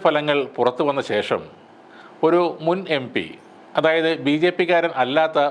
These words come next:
ഒരു എം പി കേരളത്തിന് പുറത്തു നിന്നും രാജ്യസഭയിലേക്ക് മത്സരിക്കും. നരേന്ദ്രമോദിയുടെ സർക്കാർ തന്നെ വീണ്ടും വന്നാൽ അതിൽ മന്ത്രിയുമാകാൻ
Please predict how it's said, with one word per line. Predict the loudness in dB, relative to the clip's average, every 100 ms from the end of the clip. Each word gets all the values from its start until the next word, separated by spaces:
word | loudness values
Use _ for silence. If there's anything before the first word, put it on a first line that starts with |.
| 0
ഒരു | -2 -2 -4
എം | -6 -6
പി | -6 -8 -20 -20 -20 -20 -20 0
കേരളത്തിന് | 2 2 0 0 0
പുറത്തു | 2 2 2
നിന്നും | 0 -2 -6 -8 2
രാജ്യസഭയിലേക്ക് | 2 4 0 -2 0 2 2 0 -2 -6 -4 -4
മത്സരിക്കും. | -2 -6 -6 -10 -16 -20 -20 -20 -20 -20 -20 -20 -20 -20 -20 -2 2
നരേന്ദ്രമോദിയുടെ | 2 2 2 2 2 2 2 2
സർക്കാർ | 0 2 2 2
തന്നെ | 0 -2 -2 -2
വീണ്ടും | 0 0 0 0
വന്നാൽ | 2 0 0 -8 -4 0
അതിൽ | 0 -2 -4 -4
മന്ത്രിയുമാകാൻ | 0 2 2 2 2